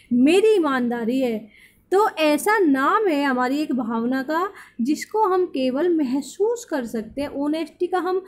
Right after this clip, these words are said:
कोई कहने लगे कि भाई इसके बारे में थोड़ा व्याख्यान करो, इसका रंग कैसा है, कहाँ रहती है, कैसी इसकी बॉडी स्ट्रक्चर है, कितना इसका कद है, कितनी सारी चीज़ें बताओ, तो हम इसको ऐसे डिस्क्राइब नहीं कर सकते हैं,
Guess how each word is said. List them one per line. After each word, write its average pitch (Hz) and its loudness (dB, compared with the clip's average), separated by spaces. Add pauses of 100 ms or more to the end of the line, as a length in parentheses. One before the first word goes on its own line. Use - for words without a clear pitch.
(220)
कोई 330 -2
कहने 330 -2
लगे 330 -2
कि 359 0
भाई 359 2
इसके 349 -2
बारे 311 -2
में 339 -6
थोड़ा 339 -4
व्याख्यान 294 -6
करो, 240 -2
इसका - -4
रंग 294 -4
कैसा 240 -6
है, 254 -6
कहाँ 311 -4
रहती 254 -6
है, 277 -6 (420)
कैसी 320 0
इसकी 359 0
बॉडी 240 2
स्ट्रक्चर 285 -8
है, 277 -4
कितना 359 -4
इसका 349 -4 (380)
कद 277 0
है, 285 0
कितनी 330 -4
सारी 359 0
चीज़ें 349 2
बताओ, 233 -2
तो 320 -4
हम 294 2
इसको 262 -4
ऐसे 240 -4
डिस्क्राइब 226 -6
नहीं 277 2
कर 220 -2
सकते - -8
हैं, 269 -4